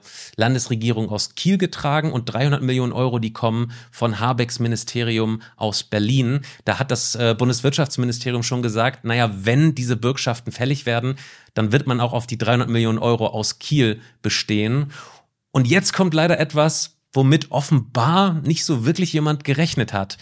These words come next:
Es ist nämlich so, dass wenn jetzt dieses Unternehmen Insolvenz beantragt, dann könnte es hoffentlich nicht dazu kommen, dass wir Deutschen diese Fördergelder überweisen und gleichzeitig aber, und jetzt muss ich mal was zitieren,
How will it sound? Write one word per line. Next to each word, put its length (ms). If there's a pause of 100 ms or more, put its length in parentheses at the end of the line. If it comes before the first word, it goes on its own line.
Es 160
ist 160
nämlich 260
so, 360
dass 320 (180)
wenn 300
jetzt 400
dieses 240
Unternehmen 800 (540)
Insolvenz 680
beantragt, 840
dann 260
könnte 420
es 480
hoffentlich 440
nicht 220
dazu 260
kommen, 380 (280)
dass 200
wir 120
Deutschen 640
diese 180
Fördergelder 600
überweisen 640
und 400
gleichzeitig 920
aber, 360 (240)
und 80
jetzt 100
muss 140
ich 80
mal 180
was 160
zitieren, 520